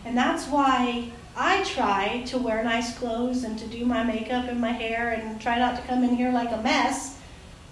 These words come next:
because I want people to be able to receive. And I know that not everybody is going to, like, I don't have time to walk everyone through that scenario. You know what I'm saying? Some people just don't have that much time left. <laughs> But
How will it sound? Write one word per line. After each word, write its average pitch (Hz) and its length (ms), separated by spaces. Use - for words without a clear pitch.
because 330 280
I 330 160
want 330 340
people 294 300
to 285 80
be 254 200
able 240 140
to 254 80
receive. 302 520
And 254 100
I 240 100
know 269 180
that 269 120
not 269 280
everybody 240 680
is 233 160
going 240 300
to, 233 260
like, 269 140
I 330 100
don't 370 180
have 285 160
time 269 260
to 254 60
walk 240 280
everyone 247 440
through 247 140
that 214 200
scenario. 208 540
You 262 120
know 269 80
what 269 100
I'm 285 120
saying? 277 600
Some 330 180
people 294 260
just 262 160
don't 262 160
have 247 120
that 247 120
much - 160
time 247 220
left. - 420
<laughs> 339 160
But 302 500